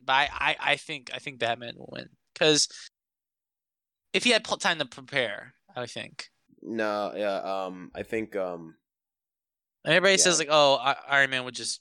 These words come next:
Speaker 1: laser him in the face," but then, like, uh, Batman would probably have, like, a suit for that, and then he'd probably, I don't know. It just depends on the situation, you know?
Speaker 2: It's very situational. Like, I don't
Speaker 1: Yeah.
Speaker 2: think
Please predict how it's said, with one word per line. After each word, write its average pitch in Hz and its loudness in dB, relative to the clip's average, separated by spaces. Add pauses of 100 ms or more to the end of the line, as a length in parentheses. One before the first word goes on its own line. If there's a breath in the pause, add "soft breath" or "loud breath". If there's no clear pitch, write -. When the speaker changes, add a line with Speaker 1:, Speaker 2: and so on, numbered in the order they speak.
Speaker 1:
laser 131 -2
him 117 -8
in 117 -18
the 113 -14
face," 120 -2
but - -12
then, 110 -12
like, 107 -10
uh, 117 -4
Batman 165 2
would 147 -4
probably 135 6
have, 127 0
like, 117 0
a 113 -4
suit 139 0
for 123 -18
that, 113 0
and 113 -8
then 117 -10
he'd 117 -16
probably, 110 0
I 123 0
don't 117 2
know. 104 -12
It - -16
just - 0
depends 139 -2
on 135 0
the - 4
situation, 123 -2 (120)
you 117 -12
know? 123 -8 (120)
Speaker 2:
It's 131 0
very 127 2
situational. 92 -6
Like, 73 -12
I 92 -2
don't 113 4
Speaker 1:
Yeah. 123 4
Speaker 2:
think 104 -2